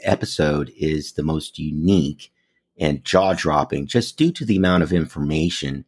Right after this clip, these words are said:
that came out of the case, and not just interesting, but much, much more so since it came directly from Johnny's mother, Noreen. The Tara Calico case is also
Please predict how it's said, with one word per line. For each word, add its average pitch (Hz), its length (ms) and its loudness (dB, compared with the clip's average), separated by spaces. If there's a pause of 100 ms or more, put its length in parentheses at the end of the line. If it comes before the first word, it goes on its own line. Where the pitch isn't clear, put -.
(480)
that 78 140 -6
came 92 280 2
out 90 260 2
of 85 100 0
the - 80 2
case, - 680 -2
and 82 440 -2
not 92 200 -2
just - 240 -8
interesting, 80 760 -2
but 76 340 -2 (640)
much, - 340 -2
much - 260 2
more 92 300 4
so 82 420 2
since 80 580 0
it - 80 -4
came 87 300 2
directly 85 420 0
from 76 220 -2
Johnny's 76 440 0
mother, 73 460 0 (120)
Noreen. 73 720 0 (840)
The - 80 0
Tara 120 280 4
Calico 107 440 4
case 90 300 2
is - 120 -6
also 85 560 2